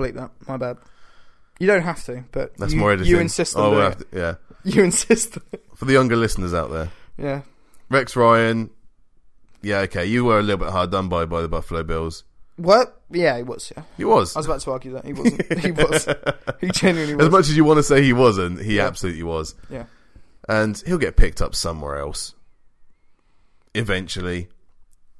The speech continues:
Speaker 2: He'd be, get, be picked up quicker if he was gonna be a defensive coordinator.
Speaker 1: This is what I mean. I don't think he wants to do that, though. I know, I know almost every team in the N F L would want him as a defensive coordinator.
Speaker 2: Yeah.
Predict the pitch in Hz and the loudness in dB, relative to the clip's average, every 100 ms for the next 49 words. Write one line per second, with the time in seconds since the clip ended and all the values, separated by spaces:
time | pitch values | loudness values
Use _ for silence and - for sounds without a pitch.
0 | - 139 - 180 - - 202 226 214 190 | -6 0 2 2 2 -2 4 6 6 4
1 | 214 190 170 165 151 160 143 139 120 139 | 4 4 2 2 0 0 0 0 0 -4
2 | 120 113 - 117 92 80 64 90 _ - | -4 -4 -2 -2 -2 -6 -10 -12 _ -6
3 | 190 - 196 175 185 175 175 202 196 180 | -4 -4 -2 0 2 0 0 -2 -2 -2
4 | 160 156 180 175 127 135 143 - - - | -4 0 2 2 0 -8 -6 -8 -10 -16
5 | - _ - - 180 220 190 - 180 214 | -20 _ -8 2 4 4 2 2 0 0
6 | 208 180 165 - 175 175 170 - 170 151 | 0 0 -2 -2 -2 -2 -4 -4 -6 -6
7 | 165 - 160 160 151 156 - 202 139 - | -6 -4 -4 -4 -4 -4 -2 -2 -4 -4
8 | 139 139 139 127 131 - - - 135 131 | -4 -4 -8 -10 -10 -10 -10 -10 -10 -8
9 | 123 - 107 104 | -12 -4 0 2